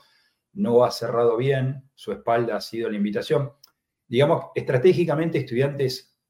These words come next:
apostó a eso, al pelotazo cruzado al, al, a las espaldas del lateral.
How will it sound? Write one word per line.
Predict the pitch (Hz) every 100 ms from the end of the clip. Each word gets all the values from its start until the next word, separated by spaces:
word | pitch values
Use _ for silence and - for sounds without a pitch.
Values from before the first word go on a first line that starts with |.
| _
apostó | - 104 117 135
a | 156
eso, | - 110 107 - _
al | 101 101
pelotazo | 104 101 127 120
cruzado | 113 110 131 139 127
al, | 101 -
al, | 95 92 90
a | 98
las | 101 104
espaldas | - 127 110
del | 104
lateral. | 101 127 113 -